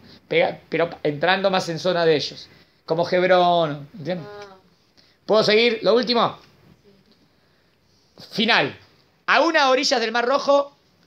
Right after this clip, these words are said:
Speaker 1: no pierden su fe en Dios. ¿Se acuerdan que en la orilla del Mar Rojo se abren y, y dice, "¿Y ahora qué vamos a hacer? ¿Qué vamos a hacer?" Ya que se dirigen a él. Dice que le piden a Dios. Muy bien, ¿no?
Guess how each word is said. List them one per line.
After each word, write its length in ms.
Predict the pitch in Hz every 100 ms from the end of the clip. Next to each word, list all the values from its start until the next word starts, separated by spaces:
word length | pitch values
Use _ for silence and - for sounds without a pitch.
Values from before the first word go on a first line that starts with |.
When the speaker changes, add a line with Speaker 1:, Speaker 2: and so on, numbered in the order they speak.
| _
Speaker 1:
no 320 | 175 240 285
pierden 340 | 277 277 262 220
su 100 | 226
fe 120 | 233
en 80 | 208
Dios. 200 | 180 147
¿Se 60 |
acuerdan 240 | 185 262 240
que 60 |
en 60 | 214
la 60 |
orilla 200 | 214 226
del 60 | 214
Mar 100 | 214
Rojo 180 | 233 214
se 140 | 202
abren 360 | 208 220 220 147 -
y, 100 | - 196
y 140 | 208
dice, 180 | 220 220
"¿Y 100 | 247
ahora 240 | 302 302
qué 80 | 277
vamos 220 | 285 285
a 40 | 269
hacer? 300 | 277 302 277
¿Qué 60 |
vamos 160 | 277 277
a 20 |
hacer?" 280 | 262 294 - - _ - - 175
Ya 280 | 185 - 214
que 340 | 220 240 202 - _ _
se 240 | - 240 233
dirigen 460 | 247 269 285 269
a 160 | 269 285
él. 240 | 214 131 -
Dice 220 | 180 214
que 80 | 214
le 100 | 214
piden 300 | 208 240 240
a 60 | 247
Dios. 440 | 285 226 - - _ _ _ _
Muy 140 | 127 156
bien, 200 | 254 180
¿no? 180 | 190